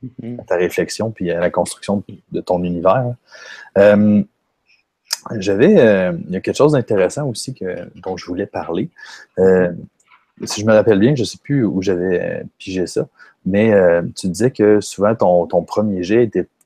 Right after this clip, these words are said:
Speaker 2: tu sais, souvent, en fait, traditionnellement, le pro-, le deuxième jet, c'est le premier jet moins dix pour cent.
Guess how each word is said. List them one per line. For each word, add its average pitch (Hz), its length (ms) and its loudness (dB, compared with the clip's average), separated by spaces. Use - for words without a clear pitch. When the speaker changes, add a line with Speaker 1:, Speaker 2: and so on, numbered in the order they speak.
Speaker 2:
tu - 80 -20
sais, 101 100 -8
souvent, 101 300 -4
en 87 80 -6
fait, - 140 -8
traditionnellement, 101 760 0
le 107 160 2
pro-, 101 220 2
le 98 180 4
deuxième 98 480 0
jet, 104 240 0
c'est 98 260 -2
le 90 180 0
premier 92 340 -2
jet 101 160 0
moins 92 200 -4
dix 87 200 -6
pour - 200 -4
cent. 85 120 -6